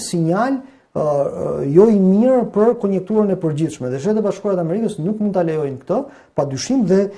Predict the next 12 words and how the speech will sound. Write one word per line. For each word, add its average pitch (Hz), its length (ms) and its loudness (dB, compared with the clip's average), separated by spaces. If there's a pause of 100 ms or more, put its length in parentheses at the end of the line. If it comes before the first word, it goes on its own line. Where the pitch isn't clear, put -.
(160)
siç 220 240 0
e 233 60 4
dim 196 320 4
që 180 140 4 (420)
ngjarje 196 320 6
të 196 160 2
rëndësishme 185 560 0
paralajmërohen 180 720 4
nga 165 80 0
Tirana, 165 480 0
kryesisht 147 600 -6
kur, 143 240 -4